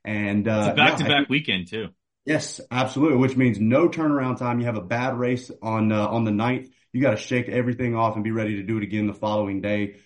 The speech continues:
Speaker 1: But yeah, Brees, not only is he feeling good and looking good, momentum is starting to build on his side as well. And, uh, even though that's not something you can see, it's not something you can grab,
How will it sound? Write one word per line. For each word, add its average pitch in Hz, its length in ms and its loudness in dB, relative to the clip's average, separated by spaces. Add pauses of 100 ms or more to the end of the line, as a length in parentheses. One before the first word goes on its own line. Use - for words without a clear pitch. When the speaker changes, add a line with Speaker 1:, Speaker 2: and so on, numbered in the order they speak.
(160)
Speaker 1:
But 110 200 2
yeah, 117 220 4
Brees, 139 440 0
not 147 180 2
only 160 280 4
is 135 100 0
he 110 100 -6
feeling 160 460 2
good 151 160 2
and 107 140 -2
looking 139 340 -2
good, 117 400 -4 (280)
momentum 127 600 6
is 123 100 0
starting 113 360 -2
to 113 100 -4
build 117 260 -2
on 107 140 -2
his 107 200 -6
side 107 280 0
as 92 80 -4
well. 117 500 2 (100)
And, 107 360 0
uh, 101 240 2
even 143 180 2
though 151 140 4
that's 139 160 -2
not - 140 -4
something 143 260 -2
you 127 80 4
can 110 160 -4
see, 151 360 0
it's 113 120 -4
not 120 140 -6
something 135 260 -2
you 127 100 2
can 110 180 -2
grab, 127 500 0